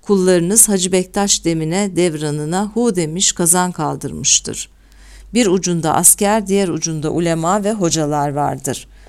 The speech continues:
Bunda artık vezirlerin, kocaların hesabı yapılmaz." İspirizade bunları söylerken dışarıdan müthiş bir uğultu duyuldu. Sanki bir mucize gibiydi. Sanki biri onun ne konuştuğunu biliyordu, ona göre isyancıları yönlendiriyor,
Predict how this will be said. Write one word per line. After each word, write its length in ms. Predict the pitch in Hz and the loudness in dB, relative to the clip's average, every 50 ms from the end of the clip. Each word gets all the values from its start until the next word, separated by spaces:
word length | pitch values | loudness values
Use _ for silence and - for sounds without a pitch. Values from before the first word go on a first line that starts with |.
| - - - - | -20 -20 -8 -2
Bunda 260 | 196 220 233 254 - | 0 2 4 4 6
artık 400 | - - 208 214 - 202 - - | 6 4 4 0 -4 -8 -2 2
vezirlerin, 640 | 175 180 175 175 185 180 170 170 170 151 147 175 214 | 4 4 6 4 4 2 0 0 -2 -2 -2 -2 -4
kocaların 720 | 208 - 185 170 - 170 165 151 151 147 160 185 208 208 | -2 0 0 2 2 2 2 0 0 -2 -2 -2 -2 0
hesabı 480 | 180 160 - - 170 160 151 156 190 196 | 2 4 4 4 4 2 2 0 0 0
yapılmaz." 760 | 156 143 147 - 143 147 143 139 117 127 127 - - - - - - - - - - - - - - - - - - | -2 -2 -4 -6 -6 -6 -4 -4 -2 0 2 2 2 2 0 -2 -8 -20 -20 -20 -20 -20 -20 -18 -18 -18 -20 -6 0
İspirizade 800 | 175 180 - - 190 180 165 160 151 156 160 160 160 170 214 202 | 2 2 4 4 4 2 2 2 2 2 2 2 2 0 0 0
bunları 320 | 190 185 175 175 170 175 | 0 0 0 0 0 0
söylerken 720 | 180 - - 165 147 156 156 151 147 147 - 190 185 202 196 | -2 -2 -2 -2 -2 -2 -2 -2 -2 -4 -4 -2 -2 -2 0
dışarıdan 520 | 175 - - 190 165 160 156 - 180 180 | 0 0 0 2 0 -2 -2 -4 -4 -4
müthiş 440 | 180 175 175 180 - 226 226 - - | -4 -6 -6 -6 -4 -4 -2 -2 -2
bir 100 | 196 190 | -4 -4
uğultu 460 | 208 - 160 156 147 147 - 156 147 | -4 -4 -4 -4 -4 -6 -8 -10 -8
duyuldu. 540 | 147 147 143 139 139 135 139 - 131 127 139 139 - - _ _ - _ _ _ - - - - - - | -6 -6 -4 -4 -4 -6 -8 -8 -10 -10 -10 -14 -20 -20 _ _ -20 _ _ _ -20 -20 -20 -20 -8 -2
Sanki 420 | - - 214 202 202 208 - 233 | 2 4 4 4 4 2 0 -2
bir 120 | 254 254 | -2 0
mucize 520 | 247 220 202 196 196 180 196 180 - 196 180 | 2 4 4 4 4 2 2 4 4 4 2
gibiydi. 600 | 180 151 - - 139 139 135 - - - 165 - - - - | 0 -4 -6 -4 -4 -4 -4 -4 -6 -8 -8 -10 -16 -20 -6
Sanki 480 | - - - 208 190 190 190 - 196 165 | 0 2 4 4 4 2 2 -2 -2 -2
biri 180 | 175 170 165 160 | 0 0 0 0
onun 380 | - 170 170 170 180 202 214 | -2 -2 -2 -2 -2 0 0
ne 80 | 208 208 | 0 0
konuştuğunu 680 | 208 185 170 165 156 156 - - - 147 147 147 143 147 | -2 -2 -4 -4 -2 -2 -4 -4 -4 -6 -6 -6 -6 -6
biliyordu, 480 | 165 156 185 202 190 170 165 - 165 | -4 0 0 0 0 0 -2 -2 -4
ona 220 | 160 - 185 196 202 | -4 -2 -2 -2 -2
göre 260 | 180 160 151 151 156 | -2 -2 -4 -4 -4
isyancıları 760 | - - - - 190 180 170 165 165 - 156 156 165 165 185 | 0 2 2 4 4 2 0 0 -2 -2 -2 -2 -2 -2 -2
yönlendiriyor, 960 | 175 165 156 160 165 160 160 156 151 151 156 151 147 139 143 170 196 220 - | -2 -2 -2 -2 -2 -2 -2 -2 -4 -4 -6 -6 -4 -2 -2 -2 -2 -4 -6